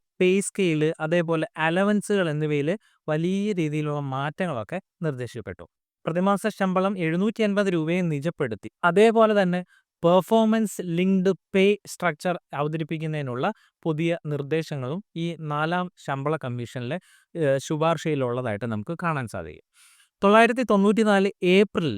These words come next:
ജസ്റ്റിസ് എസ് രത്നവേൽ പാണ്ഡ്യൻ ചെയർമാനായിട്ടുള്ള അഞ്ചാം ശമ്പള കമ്മീഷൻ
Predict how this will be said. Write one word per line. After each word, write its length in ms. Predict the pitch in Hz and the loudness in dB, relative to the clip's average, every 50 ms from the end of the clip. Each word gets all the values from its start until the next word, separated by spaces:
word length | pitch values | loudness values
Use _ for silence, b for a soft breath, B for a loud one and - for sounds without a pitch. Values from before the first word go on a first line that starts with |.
| 95 - _ | -6 -10 _
ജസ്റ്റിസ് 500 | 151 127 175 180 165 - - 214 - - - - | -4 -2 0 0 0 -2 -4 -6 -6 -6 -4 -4
എസ് 220 | 190 196 - - - - | -2 -2 -4 -6 -8 -4
രത്നവേൽ 500 | 165 175 170 170 190 202 196 196 202 208 190 - | -2 -2 0 2 2 2 4 4 2 0 0 0
പാണ്ഡ്യൻ 360 | - 156 156 151 147 160 165 160 | 0 0 2 2 0 0 -2 -2
ചെയർമാനായിട്ടുള്ള 960 | - 156 143 139 139 143 147 147 151 143 135 127 120 110 - 113 104 110 143 196 b b b b b b b | -2 -2 -2 0 0 0 0 0 0 -2 -2 -2 -4 -6 -6 -4 -2 -2 -2 -4 b b b b b b b
അഞ്ചാം 560 | 139 135 147 170 185 185 - 190 190 185 196 - | -6 -2 0 0 0 0 0 0 0 0 -2 -4
ശമ്പള 380 | - - 139 120 123 131 143 147 | -6 -6 -4 -2 -2 0 -2 -2
കമ്മീഷൻ 440 | - - 113 113 113 104 - 165 | -2 -4 -4 -4 -6 -4 -4 -4